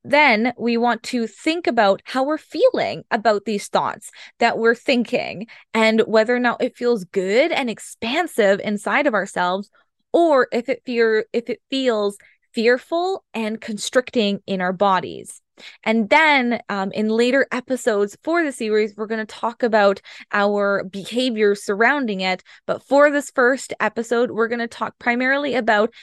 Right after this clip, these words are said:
our self-concept and how we're, um, shifting it. So I mentioned before that our brain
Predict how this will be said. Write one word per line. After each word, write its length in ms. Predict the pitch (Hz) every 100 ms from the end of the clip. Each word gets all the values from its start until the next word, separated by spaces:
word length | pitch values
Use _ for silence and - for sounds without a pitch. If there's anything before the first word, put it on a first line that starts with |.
| -
our 120 | 220 208
self-concept 760 | 214 202 - 262 262 277 269 - - -
and 380 | 247 233 202 208
how 220 | - 226 208
we're, 340 | 208 202 202
um, 300 | - 190 185
shifting 380 | 190 240 - 190
it. 300 | 120 - - _ _ _ _ _ _ _ _ _ -
So 240 | 311 311 294
I 100 | 277
mentioned 480 | 254 240 277 359 403
before 580 | 453 - 165 175 170 -
that 160 | 196 190 -
our 400 | 220 220 262 320
brain 640 | 240 185 190 175 170 180